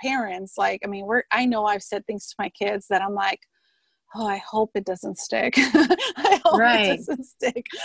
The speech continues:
Speaker 1: because we're flawed, you know, we're, we're flawed too. And, and I think a lot of times, you know, we're making decisions based on things that they don't know. They don't know.
Speaker 2: Right.
Speaker 1: They don't know why. And so this is where communication is very important.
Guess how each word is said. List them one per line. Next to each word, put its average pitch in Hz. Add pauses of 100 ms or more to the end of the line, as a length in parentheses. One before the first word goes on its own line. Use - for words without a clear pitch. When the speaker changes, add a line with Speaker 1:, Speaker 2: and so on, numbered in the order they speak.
(280)
Speaker 1:
because 302
we're 269
flawed, 240
you 247
know, 349
we're, 233
we're 254
flawed 240
too. 294
And, 208 (320)
and 240
I 240
think 269
a 233
lot 214
of 226
times, 220 (120)
you 226
know, 208
we're 202
making 233
decisions 214
based 208
on 196
things 220
that 202
they 254
don't 285
know. 196 (480)
They 285
don't 233
know. 196
Speaker 2:
Right. 180 (300)
Speaker 1:
They 269
don't 262
know 247
why. 208
And 233
so 202
this 208
is 208
where 208
communication 208
is 214
very 214
important. 208